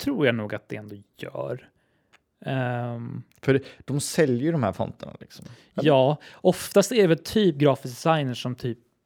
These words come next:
Speaker 1: i-, har det som en liten grej att de så här, "Åh, nu har jag kommit på en font där", och liksom så här, jag vet inte om de så här skickar in dem till Adobe och så bara, "Åh, här", liksom.
Speaker 2: Oj.
Speaker 1: För där, där, där finns det ju liksom en fontbank man kan ladda
Speaker 2: Mm.
Speaker 1: ner olika fonter, liksom.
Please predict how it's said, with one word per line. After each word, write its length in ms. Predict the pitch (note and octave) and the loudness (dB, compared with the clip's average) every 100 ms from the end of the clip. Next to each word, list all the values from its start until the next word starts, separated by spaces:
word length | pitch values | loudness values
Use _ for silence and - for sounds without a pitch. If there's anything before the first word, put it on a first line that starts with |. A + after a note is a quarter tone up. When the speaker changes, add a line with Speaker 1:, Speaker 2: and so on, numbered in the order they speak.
| _ | _
Speaker 1:
i-, 160 | - D3+ | -14 -12
har 380 | - D3+ C#3 A2+ | 2 6 6 4
det 80 | A2 | 0
som 140 | - | -6
en 60 | A2+ | -8
liten 160 | A2 B2 | -8 -4
grej 240 | A#2+ A#2 | -4 -4
att 120 | G#2 | -8
de 140 | - A#2+ | -12 -12
så 100 | - | -4
här, 60 | |
"Åh, 180 | F3 D#3 | -2 -2
nu 60 | C#3 | -2
har 60 | |
jag 80 | D3 | -6
kommit 180 | C3+ B2+ | -6 -8
på 100 | A#2+ | -10
en 60 | G#2+ | -8
font 320 | B2+ A2+ G2+ | -8 -8 -10
där", 140 | A2 | -10
och 60 | G#2+ | -10
liksom 240 | G#2+ A2+ | -10 -12
så 100 | G#2 | -10
här, 140 | G#2 A2+ | -10 -8
jag 80 | A2+ | -2
vet 60 | |
inte 100 | C#3+ | -2
om 80 | A#2 | -2
de 140 | G#2 F#2+ - _ | -8 -14 -20 _
så 60 | - | -14
här 40 | - _ _ | -14 _ _
skickar 460 | - C#3 - B2+ B2 | -10 -8 -6 -4 -2
in 260 | C3 B2 | -4 -6
dem 120 | A#2 | -8
till 160 | A2+ - | -8 -10
Adobe 520 | A#2+ B2 B2 A2+ G2+ | -4 -2 -2 -4 -6
och 80 | G2 | -6
så 80 | B2+ | -8
bara, 180 | A2+ A#2 | -6 -4
"Åh, 140 | B2+ | -4
här", 280 | C3 B2+ A#2+ | -4 -4 -4
liksom. 180 | A2+ B2+ | -4 -6
Speaker 2:
Oj. 40 | A2 | -2
Speaker 1:
För 60 | |
där, 220 | C3+ C#3+ | 4 4
där, 220 | C#3+ D3 D3+ | 6 4 6
där 160 | D3 | 2
finns 220 | C#3+ C3+ | 2 -2
det 40 | - | -4
ju 60 | |
liksom 160 | A#2 A2 | -6 -6
en 60 | A2 | -8
fontbank 920 | - B2+ A#2 - A2+ E3+ C3 G#2 - | -4 -4 -4 -10 -2 -2 -2 -8 -18
man 80 | - | -10
kan 100 | A#2 | -6
ladda 160 | A#2 | -6
Speaker 2:
Mm. 140 | A#2+ C3+ | -6 -6
Speaker 1:
ner 140 | A2 | -6
olika 180 | A2+ - | -8 -12
fonter, 360 | - A#2+ A2+ B2+ | -12 -12 -10 -10
liksom. 200 | - | -10